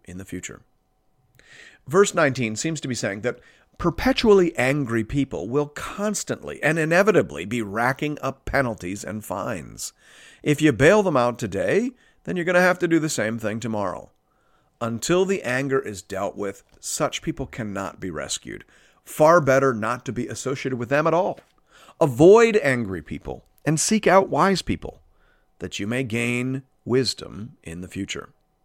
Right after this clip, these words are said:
In verse twenty-one, the wise father returns to a theme he's mentioned previously in chapter sixteen, verse one, and in chapter sixteen, verse nine. "Many are the plans in the mind of a man, but it is the purpose of the Lord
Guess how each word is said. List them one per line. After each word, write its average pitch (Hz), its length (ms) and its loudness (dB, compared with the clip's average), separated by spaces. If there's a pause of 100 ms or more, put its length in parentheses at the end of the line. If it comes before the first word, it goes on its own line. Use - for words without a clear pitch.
(400)
In 123 160 -2
verse 160 180 0
twenty-one, 107 580 -4
the 98 60 -8
wise 101 320 -2
father 92 320 -6
returns 120 500 -6
to 104 120 -6
a 92 60 -6
theme 95 300 -12
he's 95 220 -12
mentioned 92 380 -12
previously 98 720 -6 (540)
in 104 260 -8
chapter 98 340 -4
sixteen, 98 480 -8
verse 82 280 -10
one, 113 560 -4
and 87 300 -12
in 85 280 -16
chapter 85 300 -12
sixteen, 78 420 -14
verse 67 180 -16
nine. - 280 -20 (1160)
"Many 180 280 4
are 170 80 4
the 160 100 0
plans 92 640 -6
in 104 240 -10
the 107 60 -8
mind 95 340 -12
of 95 80 -12
a 107 60 -4
man, 67 480 -10 (440)
but 107 340 -2
it 117 140 -2
is 113 240 -2
the 107 80 -8
purpose 123 460 -4
of 101 160 -8
the 95 100 -8
Lord 98 580 -4